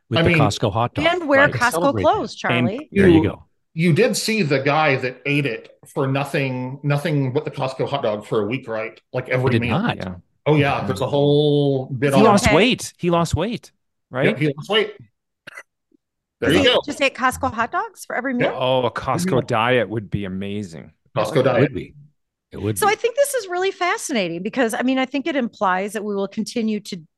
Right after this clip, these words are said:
Speaker 3: buy things for our home, cook more at home, be at home. And, I mean, that has all kinds of implications, not only within food and beverage, but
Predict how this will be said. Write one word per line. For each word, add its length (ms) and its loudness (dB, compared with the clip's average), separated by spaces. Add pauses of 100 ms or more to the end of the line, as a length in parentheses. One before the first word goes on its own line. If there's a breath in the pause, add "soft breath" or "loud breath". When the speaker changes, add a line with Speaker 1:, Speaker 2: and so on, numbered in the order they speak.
(360)
Speaker 3:
buy 300 2
things 340 -10
for 200 -8
our 180 -4
home, 500 -8
cook 520 -4
more 340 -2
at 200 -8
home, 480 -6 (520 soft breath)
be 320 0
at 140 -2
home. 400 -6
And, 180 -4
I 40 -2
mean, 260 0
that 200 2
has 460 -2 (320)
all 120 0
kinds 200 -6
of 80 -12
implications, 600 -8
not 160 -4
only 180 -6
within 240 -6
food 220 -10
and 120 -8
beverage, 380 -4
but 120 -10